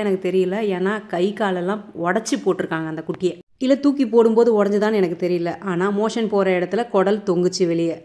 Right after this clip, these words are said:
நீங்கெல்லாம் கோயிலுக்கு போறீங்களே, தெய்வத்தை பார்த்து தான் கும்பிடுறீங்களா, இல்ல உங்க வேண்டுதல் மட்டும் கேட்டுட்டு சுயநலமா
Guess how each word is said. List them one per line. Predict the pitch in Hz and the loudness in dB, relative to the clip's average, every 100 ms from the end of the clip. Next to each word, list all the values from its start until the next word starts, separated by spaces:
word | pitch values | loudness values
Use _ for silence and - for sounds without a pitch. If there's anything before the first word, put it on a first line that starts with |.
| - _ _ - | -20 _ _ -2
நீங்கெல்லாம் | 269 294 311 302 | 2 4 4 4
கோயிலுக்கு | 330 339 277 | 4 4 2
போறீங்களே, | - 269 285 233 196 185 226 208 | 2 4 4 4 2 2 0 0
தெய்வத்தை | 269 285 262 | 2 0 0
பார்த்து | 233 240 233 226 | 0 -2 -4 -2
தான் | 254 - | -2 -2
கும்பிடுறீங்களா, | 226 220 226 196 190 220 247 262 | -2 0 0 2 2 0 -2 0
இல்ல | 269 330 294 233 214 | 2 4 4 2 2
உங்க | 220 220 214 | 2 2 2
வேண்டுதல் | 269 269 269 240 | 2 2 0 0
மட்டும் | 240 269 | -2 0
கேட்டுட்டு | 233 220 254 | 0 0 -2
சுயநலமா | 233 233 226 226 | -2 0 0 0